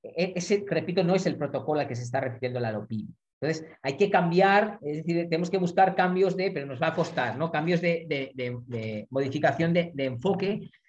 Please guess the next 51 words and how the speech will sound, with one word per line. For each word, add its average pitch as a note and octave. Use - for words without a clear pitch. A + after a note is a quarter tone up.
y D#3+
que D#3+
nos -
va F3
a F3
costar E3+
llevarlo C3
a A#2+
la A2
práctica, G2+
¿de A2
acuerdo? C3+
Yo E3
creo G3
que, G#3
eh, D#3
a D3
día G3+
de G#3+
hoy, A3
yo D3+
me E3+
atrevería E3
a -
decir F3
que, G3
eh, C3
en C3+
la B2+
práctica E3+
del F3+
día F#3
a F3
día G#3
poco G3
ha -
cambiado, F#2+
poco G3+
hemos B2
cambiado. G#2+
También D3+
es F3
verdad F3+
que F#3+
llevamos E3
solo E3+
un D#3+
año E3
y E3
poco E3+
de, D3+